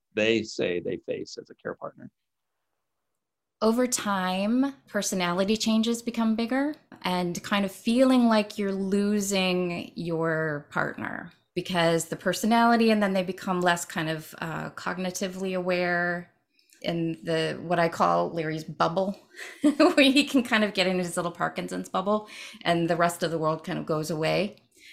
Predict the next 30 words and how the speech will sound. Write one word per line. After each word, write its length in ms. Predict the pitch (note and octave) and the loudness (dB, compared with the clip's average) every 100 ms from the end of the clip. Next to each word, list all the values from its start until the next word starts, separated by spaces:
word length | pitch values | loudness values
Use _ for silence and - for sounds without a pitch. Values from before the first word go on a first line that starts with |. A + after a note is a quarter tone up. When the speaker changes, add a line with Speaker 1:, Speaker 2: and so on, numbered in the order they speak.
| - - | -14 0
Speaker 2:
That 260 | D#3+ - | 0 2
becomes 360 | E3+ - F3 E3 | -2 0 -2 0
bigger 520 | D#3+ D#3+ E3+ E3+ E3+ _ _ | 0 2 2 2 -2 _ _
and 240 | E3 D#3+ D#3 | 0 2 2
longer, 640 | D3+ D#3 D#3 D#3 D#3 F#3 _ | 0 2 4 2 0 -8 _
and 120 | D#3 | -2
it 80 | C#3 | -2
becomes 300 | D3 D#3+ D3 | -4 -6 -4
harder 300 | E3 D3 D3 | -2 -2 -2
to 80 | C#3+ | -8
poke 280 | - C#3+ - | -6 -6 -2
it 220 | D#3 - _ _ | -4 -6 _ _
and 140 | D3+ D3 | -6 -4
get 140 | C#3+ | -4
'em, 300 | C#3 C#3+ D3 - | -4 -4 -6 -8
get 160 | C#3+ | -6
them 160 | D3 C#3 | -4 0
back. 460 | C#3+ C#3 - - - _ _ _ _ _ _ _ - | 0 0 -4 -18 -20 _ _ _ _ _ _ _ -8
Speaker 1:
Mm. 280 | - A2+ - | -6 -4 0
Speaker 2:
Um, 160 | E3 E3 | 2 6
those 200 | F3+ F#3 | 6 6
are 80 | |
all 140 | F3 E3+ - | 4 2 0
on, 240 | - F#3 F3+ - | -2 -2 -2 -2
on 160 | F3+ | -2
top 380 | F3+ G#3 F#3 F#3+ D#3+ | 0 2 2 0 -4
of 360 | D#3 D#3 D#3+ | -2 -4 -6
the 80 | E3+ | -2
motor 280 | D3 D#3 F#3 | 0 0 0
symptoms 840 | G#3+ G3 G3+ F#3+ F#3+ F3+ - - | 0 0 2 2 2 2 -2 -4